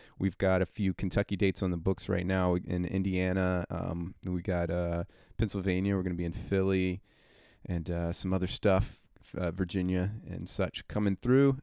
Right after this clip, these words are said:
Uh, so busy schedule this spring with Veronica Stanton and Will Payne Harrison. It's gonna be a fun time. Um, what else is going on? Um, still haven't gotten my Facebook page back, so, um, if you go on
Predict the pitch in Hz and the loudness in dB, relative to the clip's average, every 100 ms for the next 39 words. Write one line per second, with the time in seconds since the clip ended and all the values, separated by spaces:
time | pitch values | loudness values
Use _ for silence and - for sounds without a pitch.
0 | - 101 98 98 98 - 110 101 101 - | -6 -2 0 0 0 -2 0 2 2 -2
1 | - _ 110 131 127 127 - 117 113 113 | -14 _ 2 2 4 2 2 2 2 2
2 | 107 104 - - 117 117 120 117 107 101 | 2 0 -4 -2 0 2 0 -2 -2 -2
3 | 104 101 101 - - 101 98 110 104 - | 0 0 -2 -4 -4 -4 -2 -4 -4 -4
4 | 98 101 95 - 95 101 95 98 120 113 | -2 0 0 0 0 -2 -2 -2 -2 -4
5 | 107 - 98 92 - 95 92 - 98 101 | -6 -6 -2 -2 -2 -4 -4 -4 -2 -2
6 | 110 - - - _ _ - 90 90 90 | -4 -14 -20 -20 _ _ -6 -4 -2 -4
7 | 90 117 117 104 - 95 - 98 95 92 | -4 0 2 2 -2 -4 0 2 2 2
8 | 90 90 90 90 107 - 98 92 92 92 | 2 2 2 0 -4 -8 -8 -6 -4 -6
9 | 92 - _ _ _ _ _ _ - - | -8 -14 _ _ _ _ _ _ -10 4
10 | 139 123 123 113 113 104 104 95 - 104 | 6 8 6 6 4 4 2 2 2 -2
11 | - 104 - 110 101 90 104 101 104 - | 0 -4 -2 -2 -2 0 2 2 0 -4
12 | 98 92 90 92 90 90 90 87 - - | -2 0 0 0 0 0 -2 -6 -14 -20
13 | _ _ _ - 95 95 92 87 87 87 | _ _ _ -10 -4 2 4 4 2 -2
14 | 87 | -6